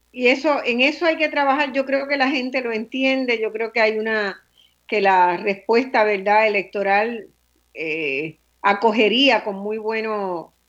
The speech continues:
con muy buenos ojos esa, unas medidas en ese sentido.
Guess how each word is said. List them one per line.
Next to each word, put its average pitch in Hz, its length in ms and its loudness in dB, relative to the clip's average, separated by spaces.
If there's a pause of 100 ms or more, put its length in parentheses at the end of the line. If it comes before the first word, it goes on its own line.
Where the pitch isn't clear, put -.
(120)
con 196 140 -6
muy 202 180 0
buenos 220 480 -2
ojos 220 400 6
esa, 190 580 0 (520)
unas 208 280 0
medidas 214 520 0
en 202 140 0
ese 208 240 -4
sentido. 202 640 -2